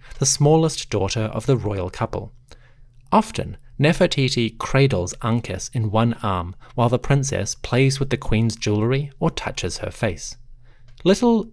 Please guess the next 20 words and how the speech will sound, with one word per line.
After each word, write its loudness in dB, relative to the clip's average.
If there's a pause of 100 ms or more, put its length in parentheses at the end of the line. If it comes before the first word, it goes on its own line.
Ankesen 2
Pa -2
Aten -4 (240)
would 2
go 6
on 4
to -4
be 0
a -2
famous 0
name -4
in -2
Egyptian -2
royal -2
history. -8 (400)
Keep 4
an 2
eye 4
on -4
her. -14